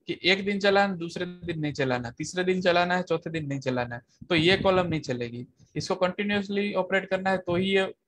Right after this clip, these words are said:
काम करेगी, बाकी batch में नहीं। batch में अगर करना है तो हमको back column चाहिए,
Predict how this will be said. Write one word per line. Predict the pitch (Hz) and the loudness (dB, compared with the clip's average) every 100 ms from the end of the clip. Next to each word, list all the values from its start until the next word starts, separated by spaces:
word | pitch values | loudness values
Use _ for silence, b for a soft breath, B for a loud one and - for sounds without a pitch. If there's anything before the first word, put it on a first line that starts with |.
| _ _ _ _ _ 170 | _ _ _ _ _ 0
काम | 170 | 0
करेगी, | 165 165 170 190 202 _ _ | 2 2 2 -2 -8 _ _
बाकी | - 151 | -4 -2
batch | 151 160 170 180 | 2 2 4 0
में | |
नहीं। | 151 135 | -2 2
batch | 165 - | 2 2
में | 208 | -2
अगर | 208 202 | 0 0
करना | 196 196 | -2 0
है | 190 | -2
तो | 185 | 0
हमको | 170 170 220 247 _ _ - - - - | -4 -2 -6 -6 _ _ -20 -20 -14 -2
back | 185 - | 0 2
column | 165 147 135 | 0 2 0
चाहिए, | 131 123 123 | -6 -10 -10